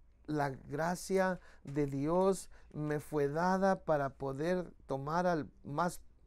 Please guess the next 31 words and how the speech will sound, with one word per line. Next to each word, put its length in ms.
grande 460
de 100
todos 220
los 180
pecadores, 800
el 100
menor 500
de 120
todos 300
los 180
cristianos, 840
y 420
la 280
gracia 560
de 160
Dios 420
fue 220
más 420
que 120
suficiente". 1000
Eso, 440
para 260
mí, 320
yo, 160
yo, 200
yo 280
constantemente 800
estoy 200
asombrado 580
de 160
eso. 200